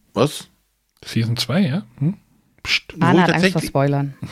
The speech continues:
Speaker 1: Nein, wo ich tatsächlich eine, eine Geschichte erlebt habe. Ich wurde von Ereignissen überrascht. Ne, das war in I-,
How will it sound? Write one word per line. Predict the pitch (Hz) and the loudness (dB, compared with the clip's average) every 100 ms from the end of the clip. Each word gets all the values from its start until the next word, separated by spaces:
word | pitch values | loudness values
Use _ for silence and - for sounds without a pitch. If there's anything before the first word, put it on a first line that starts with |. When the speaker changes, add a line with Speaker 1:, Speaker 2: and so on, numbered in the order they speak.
| - 107 | -8 -4
Speaker 1:
Nein, | 104 104 123 135 | 0 2 2 2
wo | 143 | 2
ich | |
tatsächlich | 151 160 196 190 160 | 0 0 0 0 0
eine, | 165 | 2
eine | 165 160 151 | 2 0 2
Geschichte | 156 - 226 - - | 0 0 -2 -4 -2
erlebt | 131 139 156 151 | 0 2 0 0
habe. | 123 131 | -2 -2
Ich | 123 | -2
wurde | 151 180 196 - - - | 0 0 -2 -6 -16 -18
von | - 151 | -4 -2
Ereignissen | 143 113 135 190 - 180 175 | 0 0 0 -2 0 0 2
überrascht. | 151 123 127 151 - - - - _ _ _ _ _ _ _ _ _ _ _ - | 0 0 0 0 -2 -4 -8 -18 _ _ _ _ _ _ _ _ _ _ _ -2
Ne, | 151 | 0
das | 170 135 | 0 2
war | 151 170 | 0 0
in | 170 - | -2 -2
I-, | 170 | -4